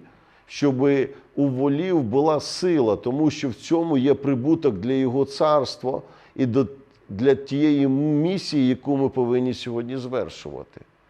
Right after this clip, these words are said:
Коли немає волів, навіщо наповнювати я-, ясла? Коли ти не збираєшся це звершувати, навіщо тобі давати людей? Навіщо тобі гроші?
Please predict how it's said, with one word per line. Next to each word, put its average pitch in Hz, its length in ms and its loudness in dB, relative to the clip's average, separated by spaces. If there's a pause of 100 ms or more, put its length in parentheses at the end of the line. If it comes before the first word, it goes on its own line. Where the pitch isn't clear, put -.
(1200)
Коли 156 640 2
немає 151 460 6
волів, 143 480 2
навіщо 139 760 0
наповнювати 120 800 0
я-, 120 300 -2
ясла? 104 580 -2 (300)
Коли 139 240 6
ти 156 140 -2
не 160 120 2
збираєшся 147 640 2
це 151 200 -8
звершувати, 135 720 0
навіщо 127 520 0
тобі 135 280 0
давати 123 480 2
людей? 135 380 -2
Навіщо 131 500 -2
тобі 143 300 -2
гроші? 135 500 -4